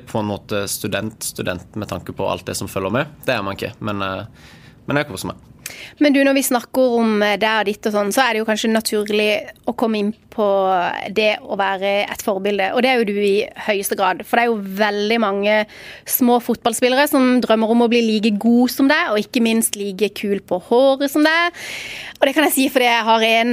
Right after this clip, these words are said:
Speaker 2: eller flere hjemme da, som synes det er veldig kult med, du spiller vel med et sånt bånd av og til, gjør du ikke det? Som er veldig kult med sånn pannebånd. Men, eh, tenker du over det at, eh, i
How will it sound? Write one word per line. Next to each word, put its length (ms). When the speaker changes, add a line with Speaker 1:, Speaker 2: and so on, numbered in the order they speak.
Speaker 2:
eller 320
flere 300
hjemme 180
da, 140
som 180
synes 320
det 140
er 160
veldig 340
kult 300
med, 160
du 80
spiller 260
vel 80
med 160
et 80
sånt 160
bånd 160
av 160
og 60
til, 100
gjør 80
du 80
ikke 160
det? 140
Som 100
er 80
veldig 320
kult 160
med 160
sånn 80
pannebånd. 440
Men, 220
eh, 440
tenker 260
du 100
over 320
det 160
at, 380
eh, 260
i 200